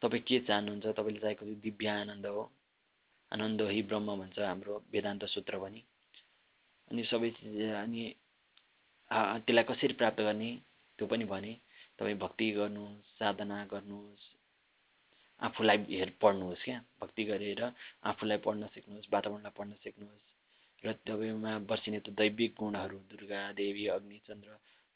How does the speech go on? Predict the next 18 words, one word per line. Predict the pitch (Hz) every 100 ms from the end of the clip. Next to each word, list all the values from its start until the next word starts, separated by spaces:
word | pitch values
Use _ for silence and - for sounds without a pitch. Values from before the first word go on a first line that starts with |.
| -
वायु, | 110 104 110
गणेश, | 107 104 110 - 120
दिव्य | 110 - _ 101 127 123
दैविक | 113 117 117 -
गुण | 113 101
भन्छन्, | 90 95
त्यो | 92
दे-, | 98 - -
देवको | 101 104 107 -
गुण, | 101 98
त्यो | 98 - - 107
दैविक | 110 107 104
गुण | 107
तपाईँमा | 107 104 101 101
आउँछ, | 98 101
बाहिर | 107 104 104 110
पनि | 113
छ। | 113